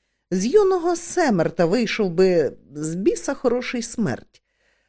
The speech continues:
Потрібні тільки білила для обличчя та черевики на платформі.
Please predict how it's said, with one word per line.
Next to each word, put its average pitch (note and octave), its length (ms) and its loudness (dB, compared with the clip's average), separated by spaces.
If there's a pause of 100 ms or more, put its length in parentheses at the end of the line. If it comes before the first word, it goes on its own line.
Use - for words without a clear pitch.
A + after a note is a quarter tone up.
(160)
Потрібні D#4+ 520 4
тільки D4 480 0
білила F#3+ 680 2
для D#3 220 2
обличчя D#3+ 640 2
та D4 400 -2
черевики D3+ 600 -2
на B2 100 -6
платформі. A#2 720 -8